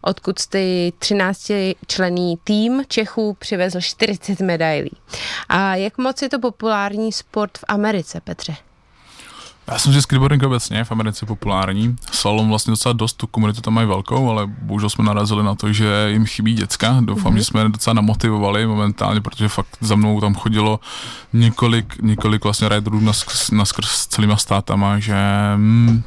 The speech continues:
Speaker 2: taky potřebujeme to vlastně začít takhle jak na to, že sdílíme momentálně zkušenosti s nima.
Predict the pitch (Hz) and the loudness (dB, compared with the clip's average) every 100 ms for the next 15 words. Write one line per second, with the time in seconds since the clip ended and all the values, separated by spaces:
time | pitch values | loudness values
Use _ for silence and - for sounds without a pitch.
0 | - 104 - - 95 - 110 107 104 101 | -4 -6 -4 -4 -2 0 2 2 2 0
1 | 104 104 107 104 107 107 107 104 104 101 | 0 0 0 0 0 2 2 2 0 0
2 | 117 113 - - - - 110 107 110 113 | -2 -2 -6 -14 -12 -2 0 0 2 4
3 | 110 110 110 110 110 107 107 110 - 110 | 4 4 4 4 2 2 0 0 -2 0
4 | 104 98 - 98 - 101 110 | 2 0 -2 -2 0 2 0